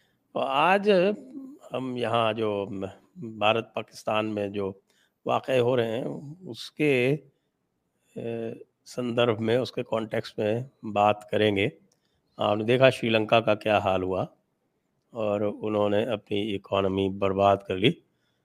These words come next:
और मैं Bloomberg का एक देख रहा था article और Bloomberg में ये बताया उन्होंने कि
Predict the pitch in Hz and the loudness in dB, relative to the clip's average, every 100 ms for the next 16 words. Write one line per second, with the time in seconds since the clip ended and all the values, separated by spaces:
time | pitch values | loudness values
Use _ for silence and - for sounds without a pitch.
0 | _ _ _ _ _ _ _ - 123 127 | _ _ _ _ _ _ _ 6 10 12
1 | 139 135 127 - _ 156 160 165 147 147 | 10 6 0 -16 _ 2 4 4 2 4
2 | 196 220 214 220 220 208 185 180 - 131 | 8 10 12 10 10 12 12 10 6 2
3 | 381 311 123 117 120 - 104 104 104 104 | 2 -6 -2 2 2 0 0 2 2 0
4 | - 104 101 - - 104 101 101 101 101 | 0 -4 -6 -10 -12 -8 -8 -8 -10 -12
5 | - 113 127 117 113 117 117 110 120 120 | -10 -8 -6 -4 -4 -4 -4 -2 -4 -6
6 | 113 120 120 113 101 104 107 110 107 104 | -6 -6 -6 -8 -6 -2 0 0 -2 0
7 | 104 101 110 127 | 2 2 2 0